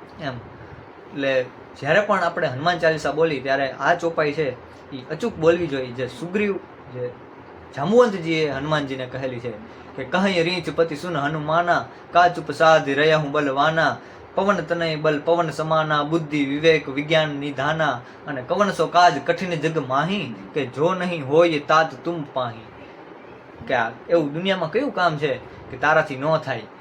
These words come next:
"કહી રીંચ પતિ સુન હનુમાના, કા ચુપ સાધ રહ્યા હું બલવાના." એવી કઈ સાધનામાં બેઠો છો તું? એમ. અને દુનિયામાં કયું કામ છે કે જે તારાથી ન થાય? અને હનુમાનજીએ ત્યાંથી મચરક દીધી, હાકલ કરી અને લંકામાં સીતાજીની શોધ કરે છે.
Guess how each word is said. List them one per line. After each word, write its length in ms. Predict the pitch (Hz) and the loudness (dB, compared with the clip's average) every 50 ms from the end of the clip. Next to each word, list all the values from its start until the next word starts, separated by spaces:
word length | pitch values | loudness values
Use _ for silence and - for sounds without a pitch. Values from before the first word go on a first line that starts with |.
| - - | -12 -6
"કહી 240 | - 160 170 190 196 | -2 0 2 4 4
રીંચ 240 | 190 180 185 190 175 170 - | 4 2 0 -2 -2 -4 -4
પતિ 180 | 180 165 170 | -4 -2 -2
સુન 220 | 156 - 185 185 156 | -4 -4 -4 -4 -4
હનુમાના, 640 | 143 151 165 185 185 185 196 202 208 202 160 131 123 - - - - - | -2 -4 -4 -4 0 0 2 2 4 2 2 0 -2 -8 -16 -18 -10 -2
કા 180 | - 196 226 226 | 2 4 4 4
ચુપ 240 | 220 - 202 - - | 4 0 -8 -10 -6
સાધ 360 | - - 165 165 160 143 135 | 0 4 4 4 4 4 0
રહ્યા 260 | 135 135 143 147 147 | -4 -2 0 -2 -2
હું 140 | 143 135 131 | -2 -2 -2
બલવાના." 460 | 127 123 123 120 117 117 117 113 - | -4 -2 -2 -4 -8 -8 -10 -10 -8
એવી 220 | - 143 160 151 139 | -4 -4 -2 -2 -2
કઈ 220 | - 190 247 262 | 0 2 2 4
સાધનામાં 540 | - 196 190 190 170 165 170 165 165 156 143 | 4 4 4 4 2 2 0 2 2 2 2
બેઠો 220 | 151 151 - 156 | 2 0 0 0
છો 40 | 139 | -2
તું? 300 | 131 135 127 127 120 110 110 - - - - - - - 139 | -2 -4 -6 -8 -10 -14 -14 -16 -18 -18 -18 -20 -18 -14 -12
એમ. 100 | 123 120 98 - - - - - - - - - - - - - | -12 -12 -12 -14 -18 -18 -18 -18 -16 -16 -16 -18 -18 -18 -14 -10
અને 300 | 143 127 120 117 113 117 127 - 156 | -8 -6 -6 -6 -6 -10 -12 -8 -4
દુનિયામાં 380 | 180 202 196 180 170 160 147 | -2 0 0 0 0 -2 -2
કયું 220 | 190 214 262 254 190 | 0 0 0 0 2
કામ 240 | - 160 156 143 | 4 4 4 2
છે 120 | 139 - 143 | -2 -4 -4
કે 240 | 139 135 131 131 123 | -4 -4 -4 -4 -6
જે 240 | 120 120 131 131 | -6 -6 -6 -6
તારાથી 420 | 123 - 131 139 165 190 180 - 135 | -4 -2 0 2 2 2 0 -2 -6
ન 140 | 131 135 127 | -6 -6 -6
થાય? 160 | 123 117 110 | -6 -8 -10
અને 340 | 107 - - - 139 120 117 | -12 -16 -16 -16 -14 -14 -10
હનુમાનજીએ 520 | - 147 180 196 196 180 165 160 170 156 | -6 -2 0 0 0 0 0 0 0 0
ત્યાંથી 240 | 151 156 156 147 139 | 0 -2 -4 -2 -4
મચરક 360 | 127 151 175 - 220 214 180 | -4 -4 -2 0 0 0 0
દીધી, 400 | 160 151 139 135 147 165 175 170 - - - - | -2 -6 -4 -2 -2 -4 -4 -6 -8 -10 -6 -4
હાકલ 300 | 135 151 - 233 202 175 | -4 0 2 2 2 2
કરી 300 | 160 151 156 175 190 185 185 - - - - - - - - | 0 -2 -2 -2 -4 -6 -10 -16 -20 -20 -20 -20 -20 -16 -14
અને 160 | 127 120 117 | -12 -12 -8
લંકામાં 640 | 120 135 160 185 220 202 185 170 151 143 143 - - | -6 -6 -4 0 2 2 2 2 -2 -4 -6 -10 -14
સીતાજીની 520 | - - - - 165 151 139 135 131 123 | -14 -8 -2 0 0 0 0 -6 -10 -12
શોધ 280 | 123 - 147 151 147 139 | -8 -4 -4 -2 -2 -4
કરે 220 | 135 143 143 143 | -6 -6 -8 -6
છે. 140 | 135 151 | -8 -10